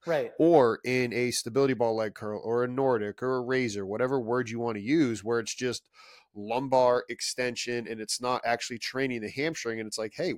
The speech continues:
Speaker 2: why don't you go ahead and just put them on a hamstring leg curl or an inverse curl machine?
Speaker 1: Yeah.
Speaker 2: And now you can target the muscle and actually develop it to then do the thing you want to do.
Speaker 1: Well, it's so funny you brought that up 'cause, you know, now you're seeing this stuff. Like, people,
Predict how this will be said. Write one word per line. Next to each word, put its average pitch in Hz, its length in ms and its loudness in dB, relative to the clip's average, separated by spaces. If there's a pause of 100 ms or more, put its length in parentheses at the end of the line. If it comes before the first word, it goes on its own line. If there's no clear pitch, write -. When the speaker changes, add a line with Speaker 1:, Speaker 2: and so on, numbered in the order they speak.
Speaker 2:
why 110 100 0
don't 175 180 -6
you 196 80 -8
go 165 200 -2
ahead 156 180 -2
and 143 100 -4
just 127 280 -6
put - 220 -4
them 139 200 -4
on 131 200 -4
a 110 40 -6
hamstring 139 560 -4
leg 143 200 -2
curl 107 200 -6
or 101 160 -4
an 113 160 -6
inverse 127 440 -2
curl 180 220 -6
machine? 123 440 -6 (180)
Speaker 1:
Yeah. 139 160 -4
Speaker 2:
And 117 180 -6
now 127 220 0
you 143 140 2
can 110 180 -10
target 131 500 0
the 113 80 -6
muscle 113 540 -4
and 104 180 -10
actually 117 420 -6
develop 117 600 -2
it 113 220 -2
to 120 280 -8
then 123 280 0
do 147 260 0
the 110 140 -6
thing 117 240 -4
you 110 100 -6
want 135 280 -2
to 196 80 -14
do. - 180 -18
Speaker 1:
Well, 190 140 2
it's 196 200 2
so 226 160 4
funny 214 480 0
you 165 80 -6
brought 175 200 4
that 165 80 2
up 170 140 0
'cause, - 280 -4 (200)
you 185 120 -6
know, 160 60 -4
now 165 240 -4
you're 208 120 2
seeing 202 240 -2
this 160 140 -4
stuff. 151 260 0
Like, 151 180 0
people, 214 540 0